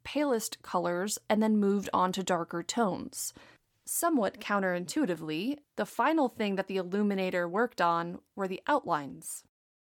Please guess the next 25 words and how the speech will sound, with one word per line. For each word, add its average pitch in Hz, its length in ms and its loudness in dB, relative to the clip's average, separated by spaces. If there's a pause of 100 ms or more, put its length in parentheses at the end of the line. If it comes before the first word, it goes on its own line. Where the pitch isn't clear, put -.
(500)
Depending 302 540 0
on 262 100 2
its - 160 -2
size 175 520 0
and 208 180 2
level 180 260 0
of - 160 -10
detail, 202 720 -2
an 240 140 2
illumination 247 720 2
could - 140 -4
take - 280 -2
anywhere 233 480 2
from 196 220 -2
an 170 180 -2
hour 247 480 2
to 233 140 -6
several 240 480 0
weeks, 202 600 -2 (180)
if 285 240 -4
not 285 240 0
several 202 400 0
months, 185 640 -2 (120)
to 180 120 -2
complete. - 720 -2